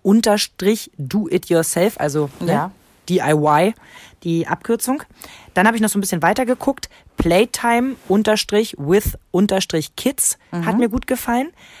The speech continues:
Speaker 1: Faminino von Nele ist auch sehr gut, fand ich.
Speaker 2: Faminino?
Speaker 1: Ja, Faminino.
Speaker 2: Mhm.
Speaker 1: Ähm, vielleicht spricht man's auch anders, vielleicht ist es Faminino. Ich weiß es nicht, aber das
Speaker 2: Ist
Speaker 1: ist das,
Speaker 2: egal.
Speaker 1: was ich geschrieben gefunden hab.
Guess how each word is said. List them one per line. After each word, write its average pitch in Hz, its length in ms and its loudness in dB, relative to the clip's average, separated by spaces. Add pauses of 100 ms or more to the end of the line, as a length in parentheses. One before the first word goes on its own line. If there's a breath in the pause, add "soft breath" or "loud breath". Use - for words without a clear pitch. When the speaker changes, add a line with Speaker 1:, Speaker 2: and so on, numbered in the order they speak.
(200 loud breath)
Speaker 1:
Faminino 202 1040 2
von 175 320 -2
Nele 180 280 2
ist - 220 -6
auch 202 140 2
sehr 131 220 -2
gut, 131 200 -6
fand 139 260 -2
ich. - 200 -4
Speaker 2:
Faminino? 285 960 2 (200)
Speaker 1:
Ja, 196 380 4
Faminino. 240 960 2 (180)
Speaker 2:
Mhm. 202 280 -4 (1080 loud breath)
Speaker 1:
Ähm, 180 560 4
vielleicht 160 260 0
spricht - 200 -2
man's 160 140 -2
auch 147 100 0
anders, 156 260 0
vielleicht 135 200 -2
ist 147 120 -4
es 139 120 -4
Faminino. 175 680 4 (380 loud breath)
Ich - 140 -6
weiß 180 220 2
es 196 100 -4
nicht, - 240 -2
aber 165 320 2 (100)
das - 120 -2
Speaker 2:
Ist 185 80 -2
Speaker 1:
ist 165 80 0
das, 160 160 2
Speaker 2:
egal. - 60 -2
Speaker 1:
was 165 160 -2
ich - 200 -8 (140)
geschrieben 208 400 2
gefunden 165 420 -2
hab. 202 140 -2